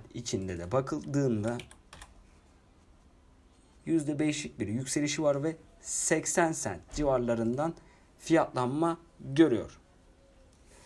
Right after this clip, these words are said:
Daha sonra Cardano yani Ada Coin. Etkileyici bilimsel felsefesi ve güçlü geliştirme yaklaşımı sayesinde bu listede kendine yer ediniyor.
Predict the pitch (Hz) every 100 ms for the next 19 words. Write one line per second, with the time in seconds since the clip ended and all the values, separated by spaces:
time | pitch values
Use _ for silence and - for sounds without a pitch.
0 | - - - - - - - - - 139
1 | 147 170 160 113 92 - - - - -
2 | - - 147 139 135 131 120 90 - 135
3 | 120 139 - 113 120 117 117 82 - -
4 | - - - - 135 139 - 156 165 165
5 | 196 156 156 156 - 151 165 - 135 139
6 | 135 147 147 165 139 107 120 123 - 170
7 | 175 127 131 - 139 139 170 143 110 -
8 | 123 135 147 151 120 104 92 92 90 101
9 | 151 160 - - 175 92 - 151 143 151
10 | 165 - - - 139 165 - 123 117 117
11 | 95